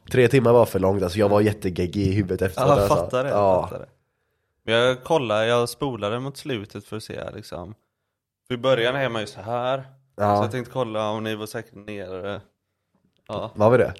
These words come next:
Speaker 2: Nej, det
Speaker 1: Nej,
Speaker 2: var
Speaker 1: okej.
Speaker 2: ni inte. Ni var
Speaker 1: Men jag fuckade upp ljuset lite för jag gjorde det alldeles för starkt. Jag gjorde så här vitt ljus.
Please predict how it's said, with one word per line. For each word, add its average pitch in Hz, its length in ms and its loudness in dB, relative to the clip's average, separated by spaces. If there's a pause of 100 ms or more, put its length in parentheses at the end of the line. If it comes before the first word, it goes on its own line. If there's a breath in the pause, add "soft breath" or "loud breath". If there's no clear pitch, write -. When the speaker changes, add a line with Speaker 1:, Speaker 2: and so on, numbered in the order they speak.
(140)
Speaker 2:
Nej, 101 320 -8 (160)
det 113 100 -4
Speaker 1:
Nej, 117 120 4
Speaker 2:
var 156 60 0
Speaker 1:
okej. 135 100 -4
Speaker 2:
ni 147 40 -8
inte. - 160 -12 (140)
Ni 120 160 -14
var 131 220 -14
Speaker 1:
Men 113 80 4
jag 131 100 10
fuckade 170 300 4
upp 135 100 -2
ljuset 143 420 2
lite 127 240 0
för - 100 -4
jag 120 80 2
gjorde 135 140 0
det 117 80 2
alldeles 110 220 0
för 104 80 -8
starkt. 120 420 -2
Jag 107 60 0
gjorde 120 140 0
så 117 100 -2
här 101 60 0
vitt 127 400 -8
ljus. - 340 -16